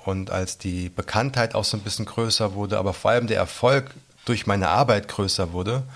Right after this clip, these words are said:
ist was sehr Interessantes passiert, als, ähm, ein Buch von mir, Dieses bescheuerte Herz, das auch von einem todkranken Jungen handelt, ähm, ist verfilmt worden.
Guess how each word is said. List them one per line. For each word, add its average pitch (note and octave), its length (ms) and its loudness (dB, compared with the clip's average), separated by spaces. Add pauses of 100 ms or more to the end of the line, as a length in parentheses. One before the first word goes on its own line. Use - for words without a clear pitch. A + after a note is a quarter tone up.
(840)
ist - 120 -6
was A2 120 4
sehr A#2 140 4
Interessantes A2 520 0
passiert, - 440 0 (580)
als, G2 600 -2
ähm, F#2 460 -2 (720)
ein G2+ 180 -2
Buch C3+ 160 -2
von A#2+ 220 4
mir, A2+ 200 4
Dieses A#2 280 0
bescheuerte G2+ 440 2
Herz, A2 440 0 (840)
das - 140 -4
auch G2 140 2
von A#2+ 140 0
einem G2+ 360 2 (400)
todkranken C3 580 0
Jungen A#2 340 4
handelt, F2+ 460 -2 (1300)
ähm, G2 460 -2
ist - 160 -2
verfilmt C#3 400 2
worden. D2+ 260 0